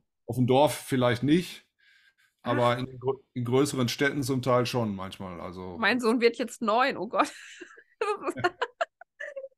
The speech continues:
Speaker 2: So früh, okay.
Speaker 1: Ja, ja. Ähm,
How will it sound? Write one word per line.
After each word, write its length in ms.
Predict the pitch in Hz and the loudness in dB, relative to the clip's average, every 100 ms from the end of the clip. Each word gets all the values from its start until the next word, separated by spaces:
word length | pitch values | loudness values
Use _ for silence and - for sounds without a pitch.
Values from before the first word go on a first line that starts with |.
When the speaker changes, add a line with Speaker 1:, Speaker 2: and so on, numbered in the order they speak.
| _ - 320 | _ -16 -8
Speaker 2:
So 220 | 320 415 | -2 -2
früh, 380 | 403 - 392 381 415 _ | -4 -2 0 0 -2 _
okay. 460 | 240 - 240 254 392 - _ _ _ _ _ _ - | -12 -4 -2 -2 -4 -8 _ _ _ _ _ _ -4
Speaker 1:
Ja, 180 | 107 120 | 2 4
ja. 360 | 135 117 - - _ _ _ _ _ _ - - - - | 4 2 -4 -10 _ _ _ _ _ _ -20 -20 -20 0
Ähm, 380 | 123 123 135 | 4 4 2